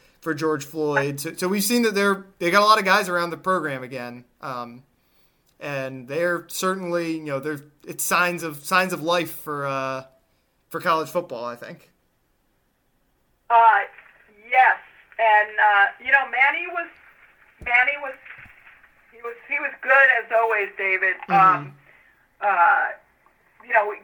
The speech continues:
Speaker 2: he, he, he told me actually, uh, you know, a lot of, a lot of news that they were, I mean, we had been saying we, they're coming back. I had done the story on all the parents,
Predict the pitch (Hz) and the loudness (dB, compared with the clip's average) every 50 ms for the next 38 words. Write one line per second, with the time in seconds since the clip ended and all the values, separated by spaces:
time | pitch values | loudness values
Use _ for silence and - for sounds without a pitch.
0 | _ - - 214 - - 214 214 196 - 254 - - - 226 - - _ _ _ | _ -20 -20 -20 -20 -20 -20 -20 -20 -20 -18 -18 -18 -18 -20 -20 -20 _ _ _
1 | _ _ _ _ - - - - - _ - _ - - - 349 392 427 453 427 | _ _ _ _ -20 -20 -20 -20 -20 _ -20 _ -4 0 2 2 2 2 2 2
2 | 370 - - - - - - 480 494 466 403 359 - - - - 220 226 - - | 4 4 4 2 0 -2 -4 -4 -2 -2 -2 -2 -2 0 2 4 4 4 2 0
3 | 240 294 311 285 254 226 220 226 233 247 262 294 339 330 - - - 214 233 247 | 0 0 2 4 6 6 4 4 4 4 4 2 2 -2 -8 -12 -14 -8 0 2
4 | 247 - - 370 311 285 254 233 220 233 269 311 339 339 - _ _ _ - - | 2 2 2 0 -4 -6 -6 -6 -6 -6 -8 -10 -12 -14 -18 _ _ _ -20 -20
5 | - - _ _ - 233 220 - - 254 247 247 254 247 254 262 247 240 247 240 | -20 -20 _ _ 2 4 4 2 2 0 0 0 0 2 2 4 6 6 4 4
6 | 240 233 214 - 247 262 269 269 294 302 294 277 - 269 254 247 - - - 320 | 4 2 2 2 2 0 0 2 2 2 2 2 0 -2 -4 -6 -8 0 2 4
7 | 320 311 269 247 220 214 208 208 202 202 196 - - - 185 175 175 - 226 208 | 4 4 2 0 -2 -6 -10 -10 -10 -10 -10 -10 -10 -10 -10 -10 -8 -8 -8 -8
8 | 196 196 196 202 202 190 185 202 214 214 190 175 170 170 165 - 208 202 196 185 | -8 -2 2 4 6 6 6 6 4 2 0 -2 -2 -2 -2 -2 -2 -4 -4 -4
9 | 180 170 - - - 220 208 196 196 190 185 190 185 190 202 208 - 285 311 311 | -8 -16 -12 -8 -4 0 4 4 4 4 2 -2 -4 -6 -8 -6 0 4 4 6
10 | 311 285 285 277 269 269 262 | 6 6 4 4 2 -2 -6